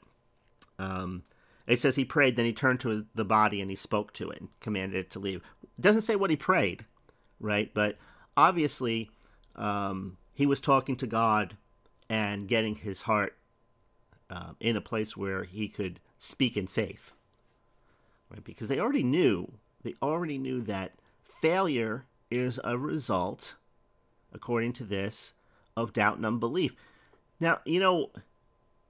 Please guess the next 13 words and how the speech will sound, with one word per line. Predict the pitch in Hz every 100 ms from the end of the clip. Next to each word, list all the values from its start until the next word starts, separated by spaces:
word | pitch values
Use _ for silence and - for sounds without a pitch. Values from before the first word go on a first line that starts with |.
| _ -
somebody | - 190 202
may | 185 160
say, | - 147 139 131 - _
"I | 127
have | 165 170
an | 151
objection. | 127 - 123 - 120
You | 113
can't | - 156 165 151 -
say | - 143 131 117 110 107 _ _ _
in | 110 110 -
all | 120 127 131
situations | - 123 131 120 120 - 95 98 -